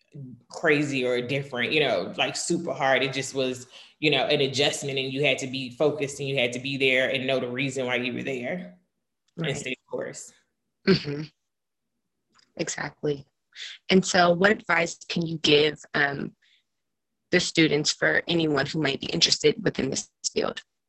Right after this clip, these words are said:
Speaker 1: So I say, you know, apply for jobs, go get internships, go talk to your local pharmacist and see, you know, get opinions and, and try to work in it, you know, do the research that,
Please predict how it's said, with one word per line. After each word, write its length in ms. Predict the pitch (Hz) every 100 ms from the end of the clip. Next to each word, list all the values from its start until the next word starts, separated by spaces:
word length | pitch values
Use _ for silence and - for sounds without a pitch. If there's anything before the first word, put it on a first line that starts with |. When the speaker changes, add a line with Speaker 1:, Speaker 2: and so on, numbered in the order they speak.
| _ _ _ _ _ _ _ - _ _
Speaker 1:
So 220 | - 240
I 180 | 180 254
say, 280 | 277 330
you 360 | 226 156 156 202
know, 260 | 196 139 127
apply 420 | 135 185 165 226
for 100 | 233
jobs, 500 | 202 202 226 226 196
go 300 | 180 202 220
get 180 | 220 185
internships, 880 | 220 220 214 208 - 220 214 -
go 340 | - 170 190 190
talk 260 | - 196 196
to 100 | 214
your 140 | 202
local 260 | 202 202 190
pharmacist 680 | 196 196 208 202 202 196
and 100 | 160
see, 220 | 147 180 180
you 200 | 180 180
know, 160 | 147
get 240 | 143 165 190
opinions 680 | 208 208 202 196 190 180
and, 400 | 156 139 123 120
and 200 | 135 123
try 220 | - 147 180
to 80 |
work 380 | 180 190 196 -
in 160 | 190 202
it, 260 | 196 -
you 140 | 170 160
know, 180 | 127 139
do 160 | 160
the 80 | 180
research 640 | 180 214 214 202 190 180 -
that, 300 | 160 143